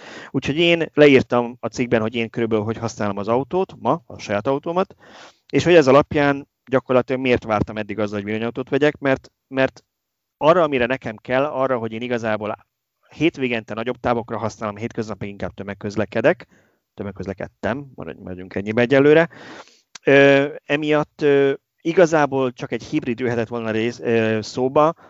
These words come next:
a használt autók között, ö, mert, mert a használt ilyen emberi három-négy millió forint körüli árban lévő villanyautó, de talán még némelyik, ami öt milliós is,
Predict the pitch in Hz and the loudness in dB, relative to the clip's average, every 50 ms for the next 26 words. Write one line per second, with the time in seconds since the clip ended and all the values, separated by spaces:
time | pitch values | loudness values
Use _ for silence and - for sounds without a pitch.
0 | _ _ _ _ _ _ - 123 123 117 - 135 127 123 - - 113 107 104 107 | _ _ _ _ _ _ -2 0 0 0 0 -2 -2 -2 -4 -6 -6 -6 -6 -6
1 | 104 104 - - 104 98 - - 110 113 143 180 - _ - - _ _ _ _ | -10 -10 -10 -14 -18 -14 -10 -10 -6 -4 -4 -6 -6 _ -20 -20 _ _ _ _
2 | _ - - - _ - 127 123 123 120 123 120 123 127 127 123 127 123 123 - | _ -20 -20 -18 _ 0 2 4 6 6 4 2 0 -4 -2 0 0 0 0 -4
3 | 127 131 131 123 120 131 120 120 160 180 175 - - 156 139 139 135 - - 117 | -2 -2 -2 -2 -2 -4 -4 0 0 -2 -2 -2 -6 -4 -2 -2 -2 -4 -6 -8
4 | 120 120 117 113 110 113 127 _ - - 139 147 143 139 135 123 123 107 - 139 | -6 -6 -6 -8 -10 -16 _ _ -6 -4 -4 -4 0 0 0 0 0 -2 -2 -2
5 | 135 135 135 131 127 123 123 127 123 123 123 123 120 110 - - 104 110 120 117 | 0 0 0 -2 -4 -6 -8 -8 -6 -6 -6 -6 -8 -8 -12 -20 -18 -14 -12 -6
6 | 113 113 110 104 101 - 135 120 113 117 - - 120 117 117 117 120 117 117 113 | -4 -4 -4 -4 -6 -6 -4 -4 -4 -6 -6 -4 0 0 2 0 0 -2 -4 -6
7 | 113 104 107 113 117 120 127 127 123 135 123 127 120 123 127 120 117 117 117 107 | -6 -6 -6 -6 -6 -4 -6 -6 -8 -6 -8 -8 -6 -4 -6 -6 -4 -6 -8 -10
8 | 110 117 117 113 110 104 104 - 101 107 110 120 117 - - 110 107 104 101 98 | -8 -8 -6 -4 -6 -6 -6 -6 -8 -6 -6 -6 -8 -6 -8 -6 -4 -4 -4 -4
9 | 101 - 123 131 - - | -4 -4 -4 -4 -4 -10